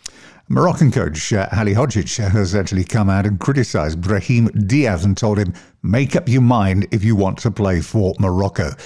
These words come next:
He feels the player at this moment in time is just holding out, waiting for a call-up to the Spanish national team.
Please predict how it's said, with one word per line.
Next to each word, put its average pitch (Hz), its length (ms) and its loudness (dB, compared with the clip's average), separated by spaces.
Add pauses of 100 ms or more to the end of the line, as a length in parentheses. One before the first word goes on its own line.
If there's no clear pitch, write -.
He 85 120 -4
feels 85 480 -2
the 87 80 -6
player 92 400 -2 (100)
at - 400 -6
this 110 380 0
moment 104 360 2
in 95 180 0
time 90 420 -2
is 90 160 0
just 98 240 -4 (160)
holding 107 500 0
out, 92 240 -2
waiting 95 640 0
for 95 580 0
a 92 100 -2
call-up 90 460 -2
to 95 100 -4
the 82 100 -2
Spanish 139 560 -2
national 90 440 0
team. 92 340 0